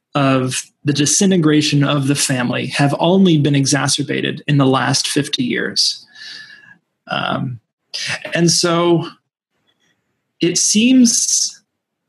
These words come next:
I think, a little, um, it, it's, it's disingenuous, but it's also kind of a, a smarmy kind of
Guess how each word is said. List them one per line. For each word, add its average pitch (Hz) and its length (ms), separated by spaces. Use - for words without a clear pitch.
I 190 140
think, 147 380
a 147 60
little, 180 560
um, 135 520
it, 156 260
it's, 151 420
it's 147 280
disingenuous, 180 1300
but 156 100
it's 151 140
also 170 380
kind 160 220
of 135 120
a, 131 300
a 151 60
smarmy 175 920
kind 160 180
of 139 480